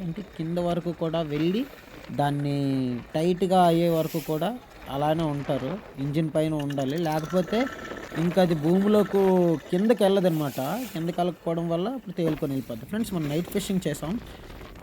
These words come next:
ఈ రోజే నైట్ ఫిషింగ్ లాస్ట్ మనకి. ఈ రోజు ఫిషింగ్ చేసుకొని మార్నింగ్ అయితే మేము ఊరు వెళ్ళిపోతాం. ఈ రోజు ఫిషింగ్‌లో మా వాళ్ళు అయితే చేప, పెద్ద చేప తీస్తున్నారు చూడండి.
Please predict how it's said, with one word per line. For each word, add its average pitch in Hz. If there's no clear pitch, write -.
ఈ -
రోజే 240
నైట్ 208
ఫిషింగ్ 208
లాస్ట్ 180
మనకి. 151
ఈ -
రోజు 160
ఫిషింగ్ 170
చేసుకొని 156
మార్నింగ్ 151
అయితే 147
మేము 147
ఊరు 151
వెళ్ళిపోతాం. 135
ఈ -
రోజు 185
ఫిషింగ్‌లో 185
మా 143
వాళ్ళు 160
అయితే 185
చేప, 175
పెద్ద 139
చేప 160
తీస్తున్నారు 156
చూడండి. 127